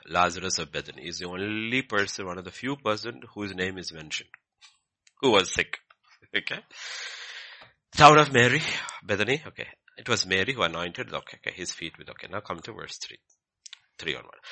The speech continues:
"Then the sisters sent to him, saying, 'Lord, behold, he whom you love is sick.' When Jesus heard that, he said, 'This sickness is not unto death,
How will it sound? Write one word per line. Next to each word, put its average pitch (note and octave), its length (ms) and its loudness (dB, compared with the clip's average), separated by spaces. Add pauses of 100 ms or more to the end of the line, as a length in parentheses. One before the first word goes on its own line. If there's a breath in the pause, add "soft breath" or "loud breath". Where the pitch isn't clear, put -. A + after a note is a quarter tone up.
(320 loud breath)
"Then F3 160 8
the F3 60 4
sisters C3 500 6
sent B2 580 4
to A2+ 120 -2
him, F#2+ 280 -6
saying, F2 320 -6
'Lord, G#2+ 320 2
behold, G#2+ 400 0
he B2+ 240 -2
whom G#2+ 320 -10
you A#2 180 -2
love E2 300 -8
is - 160 -10
sick.' - 360 -8 (360 loud breath)
When C3+ 200 2
Jesus E3+ 360 -6
heard A#2 280 0
that, F2+ 160 -4
he F2+ 100 -10
said, - 320 -4
'This - 160 -2
sickness - 360 -8
is - 180 -12
not G#2+ 180 -12
unto - 260 -16
death, - 260 -20